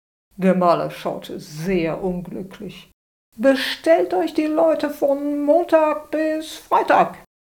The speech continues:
Keine Termine am Samstag und Sonntag." "Das mache ich in meinem Fahrradgeschäft genauso." "Dann könnt ihr am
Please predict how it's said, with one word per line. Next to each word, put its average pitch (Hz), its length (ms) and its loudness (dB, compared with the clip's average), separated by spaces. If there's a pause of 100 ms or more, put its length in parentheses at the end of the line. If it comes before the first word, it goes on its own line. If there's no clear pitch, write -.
(180)
Keine 285 320 2
Termine 285 460 4
am 202 140 2
Samstag 214 480 0
und 254 140 4
Sonntag." 247 640 0 (680)
"Das 185 300 -6
mache 190 180 2
ich 190 100 -2
in 175 100 2
meinem 175 220 0
Fahrradgeschäft 220 960 0
genauso." 269 680 2 (640)
"Dann 185 380 2
könnt 175 280 0
ihr 190 360 -4 (120)
am 180 420 -2